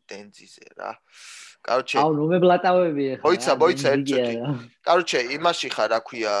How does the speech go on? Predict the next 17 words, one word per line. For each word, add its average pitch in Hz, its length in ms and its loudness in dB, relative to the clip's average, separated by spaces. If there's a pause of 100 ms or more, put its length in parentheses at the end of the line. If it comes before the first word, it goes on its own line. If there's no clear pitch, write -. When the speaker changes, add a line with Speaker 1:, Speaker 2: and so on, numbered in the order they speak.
(140)
Speaker 1:
ა, 95 140 -8 (120)
ლაბირინთში 160 800 0
ხარ, 98 220 -6 (100)
კაცი - 420 0
რა. 147 200 4 (1300)
ა, 120 80 -4 (160)
პატარა 143 360 2
Speaker 2:
ო. 143 60 -6
Speaker 1:
მასტი 147 240 0
ხარ, 202 140 0
ლაბირინთში 143 760 -4
და 247 160 4 (760)
ესენი 165 440 -4
არიან, 135 480 0
რა 110 80 -8
ქვია, 110 320 -10
ა, - 480 -16